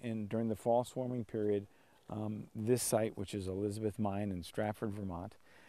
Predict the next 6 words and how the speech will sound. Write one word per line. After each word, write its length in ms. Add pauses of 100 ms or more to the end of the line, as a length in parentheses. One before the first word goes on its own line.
(200)
And, 680
uh, 300
it 160
is 240
a, 440
uh, 200